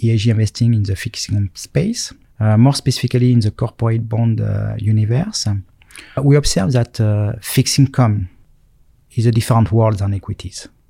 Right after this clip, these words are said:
Moreover, we have also studied E S G from the financing point of view, uh, not only from the investing point of view. But, uh, I do not want to say, uh, anymore because, uh,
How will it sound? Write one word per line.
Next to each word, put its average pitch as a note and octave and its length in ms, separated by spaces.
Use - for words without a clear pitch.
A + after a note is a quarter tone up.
Moreover, D#3 800
we C3 100
have C3+ 120
also C#3 360
studied C3 580
E A#2+ 160
S B2+ 80
G D#3 320
from C3+ 260
the B2+ 240
financing D#3 640
point G#2+ 240
of G2+ 100
view, F#2+ 160
uh, A2+ 200
not F#3+ 240
only C#3+ 300
from A#2 260
the G#2+ 240
investing A#2 440
point F2 260
of G2 80
view. - 160
But, C3 320
uh, A2 400
I A2 100
do B2+ 120
not C3 200
want C3 260
to G#2+ 140
say, G#2+ 360
uh, G2 120
anymore A2 440
because, G#2 480
uh, G2+ 240